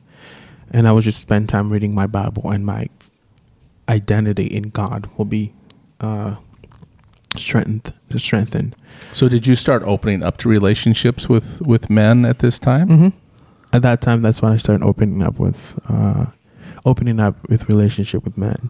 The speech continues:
Speaker 2: See, and I think that's important to kinda notice, is that, that's, that we can be so closed off to
Speaker 1: Mm-hmm.
Speaker 2: relationship that we actually repel people from
Speaker 1: Yeah.
Speaker 2: us,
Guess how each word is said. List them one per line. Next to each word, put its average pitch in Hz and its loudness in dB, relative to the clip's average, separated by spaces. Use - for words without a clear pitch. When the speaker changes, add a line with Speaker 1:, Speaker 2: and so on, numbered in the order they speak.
Speaker 2:
See, - 2
and 120 2
I 110 2
think 202 0
that's 117 -6
important 95 0
to 90 -2
kinda 90 2
notice, 107 2
is 95 2
that, 85 -2
that's, - -4
that 87 0
we 104 2
can 143 2
be 92 0
so 95 0
closed 87 0
off 80 0
to 135 0
Speaker 1:
Mm-hmm. 123 4
Speaker 2:
relationship 76 0
that 82 0
we 92 2
actually 92 -2
repel 82 -2
people - -6
from 76 0
Speaker 1:
Yeah. 87 2
Speaker 2:
us, - -4